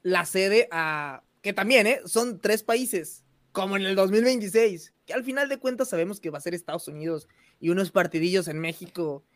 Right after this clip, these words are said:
y un par de partidillos más en Canadá. Pues, ¿qué dicen? Que para el dos mil treinta, doble.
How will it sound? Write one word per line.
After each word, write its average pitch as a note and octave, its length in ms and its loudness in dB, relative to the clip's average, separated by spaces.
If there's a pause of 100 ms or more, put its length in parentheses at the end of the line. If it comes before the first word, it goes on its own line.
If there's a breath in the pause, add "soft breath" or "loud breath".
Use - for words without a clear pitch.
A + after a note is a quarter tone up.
(120)
y E3+ 80 -2
un E3+ 160 0
par F3 240 6
de F#3 80 4
partidillos E3 460 -2
más E3 220 -4
en F3 60 -6
Canadá. D#3 460 -2 (800)
Pues, C4 260 4
¿qué C#4+ 200 2
dicen? F3 600 0
Que D#3+ 140 0
para D#3+ 220 2
el D#3 60 0
dos E3 160 0
mil A3 200 -2
treinta, B3+ 560 2 (960)
doble. G3+ 800 10